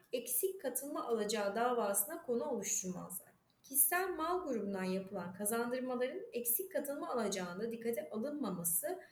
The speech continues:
kural mal rejiminde edinilmiş malların biriktirilmesi zorunluluğu bulunmadığı gibi eşlerinin artık değer yaratma yükümlülüğü de bulunmadığı gözetildiğinde doğal kabul edilmelidir.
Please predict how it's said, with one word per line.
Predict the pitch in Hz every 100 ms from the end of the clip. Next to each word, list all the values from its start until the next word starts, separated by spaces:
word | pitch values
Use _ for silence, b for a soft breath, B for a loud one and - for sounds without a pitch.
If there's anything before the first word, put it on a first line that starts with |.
| B _
kural | - 262 202
mal | 196 196 247 302
rejiminde | 320 311 320 311 330 330
edinilmiş | 226 214 247 269 285 370 -
malların | 247 208 185 170 175
biriktirilmesi | 196 214 - 254 262 285 311
zorunluluğu | 285 220 208 190 165 160 170
bulunmadığı | 202 277 320 311
gibi | 311 311 302 330 330 B B
eşlerinin | 262 269 - 269 233 254 - -
artık | 220 226 226 - 262
değer | 220 190
yaratma | 180 185 190 285
yükümlülüğü | 285 - 196 175 170 - -
de | 262 - B B _
bulunmadığı | 240 285 330 247 185 170
gözetildiğinde | 170 208 277 285 269 294 311 339 226
doğal | 247 277 277
kabul | - 196 220
edilmelidir. | 226 170 160 - - - -